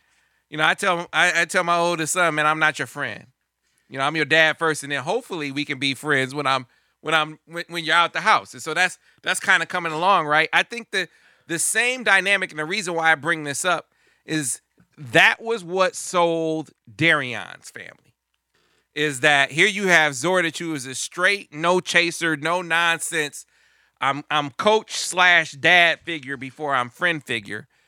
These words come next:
And that dynamic plays with some more than others. You know, for, for some guys, the friend piece before coaching piece works. It works to the advantage that, "Hey, I'm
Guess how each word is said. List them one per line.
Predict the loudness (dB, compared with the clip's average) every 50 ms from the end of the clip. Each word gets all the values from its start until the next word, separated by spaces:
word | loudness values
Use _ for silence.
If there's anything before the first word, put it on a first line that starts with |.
| _ _ _ _ _ _ _ _ _ _ _
And | 4 6 6 6 6 4 4 0 -4 _
that | -16 -2 0 2 2 2 2
dynamic | 2 2 2 4 4 2 2 2 0 -4 -6
plays | -6 0 2 4 4 4 2 -2 -4 -6 -6
with | -6 -6 -6
some | -6 -6 0 2 4 4 4 2
more | 0 -4 -4 -4 -4
than | -4 -6 -6 -6
others. | -6 -6 -8 -10 -16 -20 -20 -20 -20 -20 _ _ _ _ _ _ _ _ _ _ _ _ _ _ _ _
You | -6 -2
know, | -2 -2 0
for, | 2 4 4 4 4 4 0
for | -4 -4 -4 -2
some | 2 4 4 4 4
guys, | 4 4 4 4 4 4 2 0 0 -4 -8 -14 _ _ _ _ _ _ _
the | -8 -8 -8
friend | -8 -8 -6 0 2 2 2 2 0 -4
piece | -8 -10 -8 -8 -8 -8 -6 -8 -8 -8 -12 _ _ _ _ _ _ _ -12
before | -10 -10 -10 -10 -6 -4 -4 -4
coaching | -2 -2 -2 -2 -2 -2 -4 -8 -8 -8
piece | -12 -14 -16 -16 -16 -16 -18 -18 -18 -20 _ _ _ _ _ -8
works. | -6 -6 -6 -6 -8 -10 -10 -10 -10 -10 -10 _
It | -8
works | -8 -6 -2 -2 -2 -2 -4 -8 -6
to | -4 -4 -2
the | 0 0 -2
advantage | 0 2 2 2 2 2 0 -2
that, | -4 -2 0
"Hey, | 2 2 2 2 0 -4 -8 _ _ _ _ _ _ _ _ _ -4
I'm | 0 2 2 4 2 2 0 -2 -6 -10